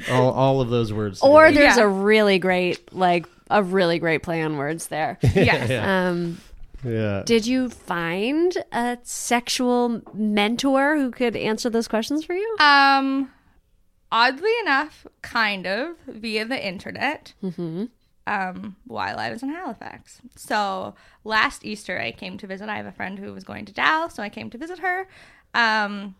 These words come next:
Speaker 3: I was tired of all the snow in the Soo, so I ran away. Um, and you guys surprised me with no snow. It was great. Um,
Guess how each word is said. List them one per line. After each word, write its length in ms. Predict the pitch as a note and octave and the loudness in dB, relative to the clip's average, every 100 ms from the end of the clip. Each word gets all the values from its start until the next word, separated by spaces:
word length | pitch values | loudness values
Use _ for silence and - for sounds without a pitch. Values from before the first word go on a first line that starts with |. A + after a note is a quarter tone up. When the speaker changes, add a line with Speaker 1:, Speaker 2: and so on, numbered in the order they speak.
| - | -10
Speaker 3:
I 60 | |
was 140 | G3 F#3+ | -10 -6
tired 240 | G#3+ G#3 | -4 -4
of 100 | G3+ | -4
all 140 | G3 G3 | -8 -10
the 80 | |
snow 360 | G3+ D#4 D#4+ D#4+ | -12 -8 -6 -6
in 100 | D4 | -6
the 80 | D4 | -8
Soo, 420 | D4 C#4+ C#4+ C#4+ _ _ | -8 -8 -8 -10 _ _
so 140 | C4 - | -18 -12
I 120 | G#2+ | -10
ran 200 | A2+ G#2+ | -8 -8
away. 420 | G#2 B3 C4 C#4 _ - - - _ - | -8 -8 -8 -12 _ -20 -20 -20 _ -4
Um, 420 | A3 G3+ F#3+ G3 | 0 0 -2 -6
and 220 | A#3 F#3+ F#3 | -10 -12 -12
you 160 | G#3+ G3+ | -12 -10
guys 360 | G3 G3 - _ - | -10 -10 -14 _ -20
surprised 460 | - G#3 G#3 G3 G#3 | -18 -10 -8 -8 -10
me 140 | A3+ | -12
with 240 | G#3 G#3 | -12 -14
no 200 | A3+ F3 | -10 -10
snow. 340 | F#3 C4 C4 G3+ _ | -10 -10 -10 -10 _
It 80 | - | -14
was 120 | - | -10
great. 240 | A3 - _ _ - - - _ | -10 -10 _ _ -20 -20 -20 _
Um, 640 | B3 B3 A#3 G#3 G3 G#3+ | 6 6 4 0 -4 -12